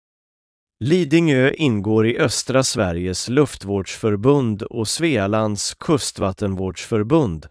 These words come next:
och staden gör egna mätningar i flera sjöar.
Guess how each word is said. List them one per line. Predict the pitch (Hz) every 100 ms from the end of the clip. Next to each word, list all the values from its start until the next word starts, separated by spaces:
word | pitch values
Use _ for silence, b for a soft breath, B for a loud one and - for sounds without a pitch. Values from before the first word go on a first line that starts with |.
| _ _ _ _
och | 151
staden | 139 170 139 127 156 131
gör | 101 98 -
egna | 156 104 110
mätningar | 139 131 - - 101 98 95 98
i | 110 95
flera | 117 90 85
sjöar. | 87 143 101 110 104 -